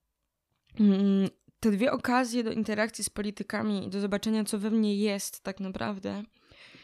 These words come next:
i też to zdanie, które właśnie osoba wypowiedziała na kręgu, że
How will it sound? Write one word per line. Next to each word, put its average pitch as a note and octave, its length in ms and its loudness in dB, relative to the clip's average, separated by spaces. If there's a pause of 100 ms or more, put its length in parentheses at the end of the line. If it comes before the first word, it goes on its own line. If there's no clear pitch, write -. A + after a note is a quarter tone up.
(220)
i A3+ 100 -6
też - 440 -2
to A3 120 -4
zdanie, A3+ 460 4
które G#3 280 -4
właśnie G3 240 -2
osoba G3 220 -4
wypowiedziała F#3+ 460 -2
na G3 120 0
kręgu, G3 460 -2
że F#3+ 200 -4